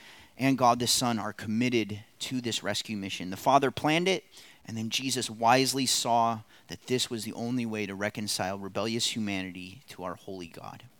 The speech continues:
So it's the servant's soul, his whole being, that's making an offering for guilt. The servant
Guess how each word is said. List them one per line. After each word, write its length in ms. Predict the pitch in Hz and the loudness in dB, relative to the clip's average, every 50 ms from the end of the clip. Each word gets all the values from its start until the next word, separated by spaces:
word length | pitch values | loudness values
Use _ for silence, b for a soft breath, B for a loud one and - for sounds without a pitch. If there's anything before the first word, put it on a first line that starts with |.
| _ _ _ _ b b b b b b b b b b b b b b b b b b | _ _ _ _ b b b b b b b b b b b b b b b b b b
So 140 | - 120 | -6 -4
it's 140 | 113 107 - | -4 -4 -4
the 60 | 104 | -2
servant's 540 | 98 - - - 143 143 131 143 127 117 - | -2 -2 0 0 0 0 2 2 2 2 2
soul, 680 | - - - - - 139 131 135 127 120 107 87 85 82 - 123 - | 2 2 2 2 2 2 2 2 2 0 -2 -6 -8 -12 -16 -20 -16
his 220 | - - - - - | -12 -10 -10 -10 -10
whole 420 | - - - 147 151 151 151 143 | -10 -10 -6 -2 -2 0 0 -2
being, 760 | 123 104 - 120 123 120 127 123 117 110 98 87 87 90 87 - _ _ b b b b b b b b b | -4 -6 -4 -2 0 2 2 2 0 -2 -4 -6 -8 -12 -14 -18 _ _ b b b b b b b b b
that's 160 | b - - 110 | b -8 -4 0
making 380 | 113 120 123 120 131 123 113 | 0 0 0 0 0 -2 -2
an 120 | 101 95 - - | -2 -4 -6 -4
offering 580 | - 98 117 117 - - - 98 92 90 85 104 | 0 2 2 2 2 -2 -8 -10 -10 -12 -12 -16
for 180 | 104 - - 85 | -16 -16 -16 -14
guilt. 520 | 92 - 98 85 85 85 - - - - - _ _ _ _ _ _ _ _ _ b b b b b b b b b b b b b | -12 -10 -10 -8 -8 -10 -10 -12 -12 -14 -18 _ _ _ _ _ _ _ _ _ b b b b b b b b b b b b b
The 80 | b 110 | b 2
servant 720 | - - - - 156 156 151 135 139 123 107 - - - | 2 4 4 4 4 4 4 2 2 0 0 0 -2 -2